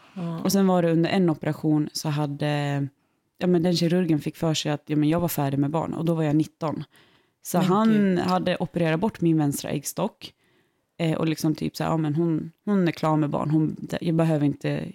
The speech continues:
Speaker 2: anstränga mig för att rädda den där äggstocken. Så han hade tagit bort den.
Speaker 1: Alltså, va?
Speaker 2: Ja, men sen hade det visat sig, ja, men han måste ha kollat fel på min ålder eller någonting.
Speaker 1: Ja.
Speaker 2: Eh, för han skrev inte in det där sen i min journal om att han hade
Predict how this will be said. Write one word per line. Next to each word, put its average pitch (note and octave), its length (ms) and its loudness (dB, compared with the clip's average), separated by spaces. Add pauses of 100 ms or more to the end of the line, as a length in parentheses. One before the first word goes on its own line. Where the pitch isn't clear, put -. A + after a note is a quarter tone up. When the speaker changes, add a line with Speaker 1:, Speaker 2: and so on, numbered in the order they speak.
Speaker 2:
anstränga D#3 480 0
mig C3+ 140 0
för D3 100 -4
att - 80 -8
rädda C#3 220 -2
den C#3+ 100 0
där C3+ 140 -2
äggstocken. - 500 -6
Så F3+ 100 -4
han G#3+ 80 4
hade F3+ 160 0
tagit D#3+ 360 0
bort - 220 -4
den. F3+ 220 0 (720)
Speaker 1:
Alltså, B3 320 -2
va? F3+ 360 -2 (300)
Speaker 2:
Ja, F3+ 280 4
men G3 160 4
sen A3 180 4
hade G#3 160 2
det G3 60 2
visat F3+ 360 0
sig, F3 360 -2
ja, G3 80 2
men F3+ 280 4 (800)
han G#3+ 180 4
måste G3 220 2
ha F#3 40 -2
kollat F3+ 240 -2
fel F3+ 380 0
på - 100 -6
min F3 220 4
ålder D#3+ 480 0 (140)
eller D#3 220 0
någonting. D#3 460 0 (320)
Speaker 1:
Ja. F3 400 -2
Speaker 2:
Eh, D#3+ 340 0
för - 160 -6
han E3+ 180 2
skrev F#3+ 220 0
inte F3 160 0
in G#3+ 260 4
det D#3+ 60 0
där D#3+ 180 0
sen D#3+ 340 0
i D#3+ 180 2
min E3 240 2
journal F#3 420 0
om D#3 120 0
att D3 120 -4
han D#3 120 -2
hade D3+ 200 -2